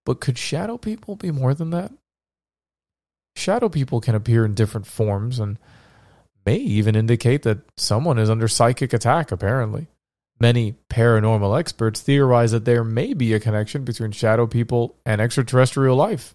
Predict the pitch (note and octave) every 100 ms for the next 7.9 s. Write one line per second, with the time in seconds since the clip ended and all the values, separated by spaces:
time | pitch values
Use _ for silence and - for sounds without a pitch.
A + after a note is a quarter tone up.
0 | - G#2+ G2 - - G#2+ G#2 G2+ G2+ F#2
1 | - F#2+ C3+ - _ _ _ _ _ _
2 | _ _ A2 A#2+ C#3+ B2 B2 A#2 A2 -
3 | C3 B2+ A#2 A2+ G2+ - C3+ F3+ A#2+ A2
4 | A#2 A2 A2 A2+ A#2 D#3 D3 A2+ G#2+ A#2+
5 | A2 A2+ A2 - A#2+ G#2+ G#2+ A2 - A#2
6 | A2 A2+ B2 D3 A2+ G#2+ G2 G#2 - A3+
7 | E3+ B2+ B2 A#2 F#2+ - F#2 F#2 -